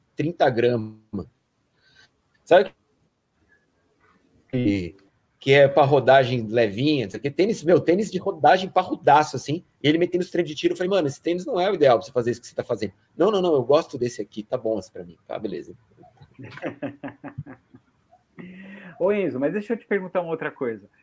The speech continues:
Speaker 2: Por exemplo, você que corre bastante tempo, você viu a evolução dos tênis de trilha,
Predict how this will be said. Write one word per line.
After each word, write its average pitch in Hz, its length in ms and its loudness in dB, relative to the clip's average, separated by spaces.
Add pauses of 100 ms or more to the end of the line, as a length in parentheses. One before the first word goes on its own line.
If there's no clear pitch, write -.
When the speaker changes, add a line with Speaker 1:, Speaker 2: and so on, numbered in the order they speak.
(160)
Speaker 2:
Por 160 100 -4
exemplo, 139 460 -6 (220)
você 127 180 -10
que 170 160 -14 (260)
corre 123 240 -2
bastante 117 440 -12
tempo, 156 420 -8 (240)
você 139 320 -4
viu 151 380 -2
a 180 40 0
evolução 165 680 -8 (680)
dos - 120 -20
tênis 202 260 -4
de 135 160 -10
trilha, 131 960 -4